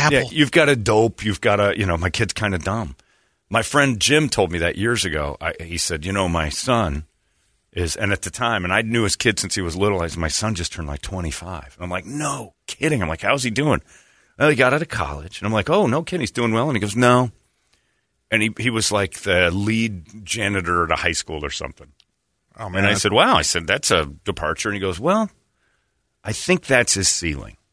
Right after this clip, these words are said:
Speaker 1: I'm like, "What?" And he goes, "He's not one of the, um,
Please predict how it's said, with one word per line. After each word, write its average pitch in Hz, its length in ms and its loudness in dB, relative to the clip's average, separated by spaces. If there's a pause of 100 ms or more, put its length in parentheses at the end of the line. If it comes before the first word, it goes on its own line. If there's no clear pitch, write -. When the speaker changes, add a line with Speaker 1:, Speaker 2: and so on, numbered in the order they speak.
(200)
Speaker 1:
I'm 95 100 -4
like, 87 160 -4
"What?" 127 140 8
And - 40 0
he 110 60 0
goes, 95 160 2
"He's 127 200 -4
not 160 220 0
one 123 140 2
of 101 140 -2
the, 87 260 0
um, 69 320 -4